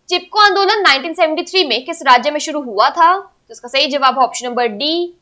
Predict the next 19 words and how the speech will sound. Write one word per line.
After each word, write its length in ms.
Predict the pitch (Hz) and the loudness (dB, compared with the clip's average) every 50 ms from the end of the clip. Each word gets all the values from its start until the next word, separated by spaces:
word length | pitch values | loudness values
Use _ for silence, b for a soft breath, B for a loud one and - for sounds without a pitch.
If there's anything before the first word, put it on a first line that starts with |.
| _ _ _ - | _ _ _ -14
उत्तर 240 | 262 269 262 254 240 | -12 -8 -6 -6 -4
प्रदेश। 520 | 247 233 220 196 220 240 294 370 359 - - - - _ _ _ _ _ _ _ _ _ _ _ - | -4 -4 -2 0 0 0 0 0 -2 -6 -10 -14 -16 _ _ _ _ _ _ _ _ _ _ _ -6
Next 280 | 226 226 240 240 - - | -4 -4 -2 -2 -4 -4
question 260 | 302 285 285 320 302 | -4 -4 -2 -2 -2
देखो, 380 | 294 294 285 330 339 370 381 381 - _ _ _ _ _ _ _ _ | -2 -2 -2 -2 -4 -4 -4 -6 -12 _ _ _ _ _ _ _ _
किस 200 | - 427 403 403 | -2 -2 0 0
राज्य 320 | 403 370 339 302 262 349 359 | 2 4 4 4 2 0 -2
सरकार 400 | 359 370 339 - 311 269 269 302 | -2 -4 0 4 4 4 4 4
ने 100 | 370 381 | 2 2
राज्य 360 | 302 262 240 233 226 311 294 | 4 4 4 4 4 2 2
की 300 | - - 226 214 254 277 _ _ _ _ _ _ | 2 0 -6 -10 -10 -12 _ _ _ _ _ _
oxygen 560 | - 311 311 311 - - 339 339 330 427 440 415 | 2 2 2 0 -2 -4 -2 0 0 0 -2 0
संबंधी 380 | 427 381 277 254 254 247 302 | 0 0 2 2 2 2 2
आवश्यकताओं 580 | 294 285 294 277 - 294 277 - - 294 311 330 | 2 2 0 -2 -4 -6 -6 -4 -2 -2 0 0
को 100 | 339 370 | -2 -4
पूरा 240 | - 320 311 311 311 | -4 0 0 0 2
करने 280 | 311 285 269 285 302 294 | 2 0 0 0 0 0
के 140 | 294 269 | 0 -2
लिए 320 | 226 202 202 214 262 330 | -2 -2 -2 -4 -4 -6